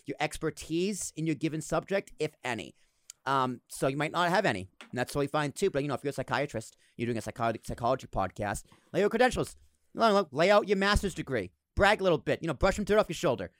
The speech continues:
stuff like that. Um, but also think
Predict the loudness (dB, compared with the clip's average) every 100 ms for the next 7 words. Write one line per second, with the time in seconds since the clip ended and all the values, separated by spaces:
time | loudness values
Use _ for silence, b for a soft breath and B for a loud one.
0 | b b b -18 2 2 4 2 2 0
1 | -2 -4 -12 -12 -12 -12 -14 -18 -20 -18
2 | -2 0 0 0 4 6 6 4 2 2
3 | B B B -16 0 0 0 -8